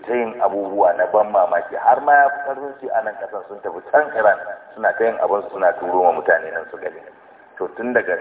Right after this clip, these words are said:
Muharram ɗaya har zuwa ashirin da takwas ga watan Safar. Yanzu watan Safar ya ƙare, an shiga Rabiul Awwal. To yan kuma wannan maulid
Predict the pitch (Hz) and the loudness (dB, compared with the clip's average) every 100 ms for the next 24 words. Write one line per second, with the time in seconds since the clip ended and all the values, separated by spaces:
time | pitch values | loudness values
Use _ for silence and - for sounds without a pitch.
0 | 92 82 92 95 90 82 85 87 82 87 | -4 -4 0 0 0 -4 0 2 2 0
1 | 82 - - 98 98 107 101 85 - 82 | -8 -14 -6 -4 -4 2 2 2 -2 -6
2 | 98 101 - 92 87 82 82 82 82 - | -6 -4 -4 -4 -6 -6 -6 -6 -8 -2
3 | 85 82 - - - - - 95 101 151 | -2 -2 -8 -12 -20 -20 -12 -6 0 2
4 | 151 120 127 123 110 90 92 95 - 98 | 2 0 0 0 -2 2 2 2 2 2
5 | 92 92 101 110 104 92 92 85 98 90 | 2 -2 -4 -4 -4 -2 -2 -4 -8 -8
6 | 78 87 82 80 - - - 101 117 131 | -4 -2 -2 -6 -8 -18 -12 -4 0 0
7 | 131 135 135 135 135 127 98 92 92 98 | 2 2 4 2 2 -2 -2 -2 -4 -6